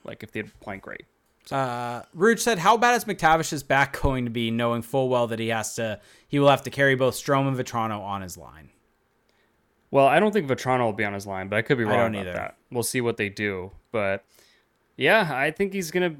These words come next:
Speaker 1: have to carry the mail 'cause n-, there's not gonna be a lot of speed on those wings.
Speaker 2: Yeah, I think he's definitely gonna have to be in charge of transitioning the puck for that line if it's, if it's Strome and Henrique.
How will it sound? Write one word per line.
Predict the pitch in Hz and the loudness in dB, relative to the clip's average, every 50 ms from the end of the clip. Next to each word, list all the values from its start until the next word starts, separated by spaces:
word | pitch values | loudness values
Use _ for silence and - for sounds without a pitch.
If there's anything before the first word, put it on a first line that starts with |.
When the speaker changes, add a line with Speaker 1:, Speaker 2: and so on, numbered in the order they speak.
| - | -12
Speaker 1:
have | - - 143 135 - | -6 -4 -4 -4 -2
to | - 175 165 151 | -2 -4 -4 -4
carry | - - - 143 156 165 | -4 -2 0 2 2 2
the | 160 156 | 0 0
mail | 143 135 139 151 151 127 117 113 - _ _ _ _ _ _ | 0 0 2 2 2 0 -2 -4 -8 _ _ _ _ _ _
'cause | - 127 120 113 113 | -8 -8 -8 -6 -8
n-, | 117 120 117 113 - | -8 -8 -8 -8 -6
there's | - 127 131 131 | -4 -2 -2 0
not | 147 147 147 | 2 0 0
gonna | 147 156 147 | 0 -2 -2
be | 147 143 | 0 2
a | |
lot | 139 135 135 | 2 2 2
of | 131 - | 2 0
speed | - - - 139 135 123 | -4 -4 -2 -2 -2 -2
on | 120 113 110 | -2 -2 -4
those | 113 110 107 | -4 -4 -4
wings. | 107 110 107 101 95 98 98 - - - _ _ _ _ _ _ _ _ _ _ _ _ _ _ _ _ _ _ _ _ _ _ _ _ _ _ _ | -4 -4 -4 -6 -6 -10 -12 -12 -14 -16 _ _ _ _ _ _ _ _ _ _ _ _ _ _ _ _ _ _ _ _ _ _ _ _ _ _ _
Speaker 2:
Yeah, | - 139 139 131 104 92 85 - _ _ | -4 0 2 2 2 2 -2 -8 _ _
I | 135 131 | -4 -2
think | 123 143 139 123 | 0 0 -2 -2
he's | 143 147 143 120 | -2 -2 0 2
definitely | 139 135 127 - 135 127 | 2 2 2 2 0 0
gonna | 131 127 123 | 2 2 2
have | 123 120 - | 2 0 -2
to | - | -4
be | 120 123 | -6 -4
in | 117 107 | -4 -2
charge | - 123 117 110 110 | 0 0 0 0 -2
of | 101 | -6
transitioning | - - 120 117 110 117 110 - - 113 110 | -6 -6 -6 -6 -4 -6 -6 -6 -6 -6 -6
the | 98 90 | -6 -6
puck | - 107 92 - | -4 -6 -6 -6
for | - - 117 | -8 -10 -8
that | 104 101 98 85 90 | -6 -6 -6 -6 -6
line | 110 101 95 92 92 92 98 | -6 -4 -4 -4 -4 -6 -8
if | 92 - 104 | -10 -8 -10
it's, | 95 - - - - - | -10 -8 -10 -14 -12 -10
if | 131 127 - - | -8 -8 -6 -4
it's | 120 110 - - - - | -6 -6 -6 -8 -10 -8
Strome | - - 117 107 107 104 101 101 101 | -4 -4 -2 -2 -2 -4 -6 -8 -8
and | 98 101 95 92 87 | -10 -10 -12 -12 -12
Henrique. | 87 107 101 92 92 90 87 - - | -12 -14 -14 -14 -14 -14 -16 -16 -20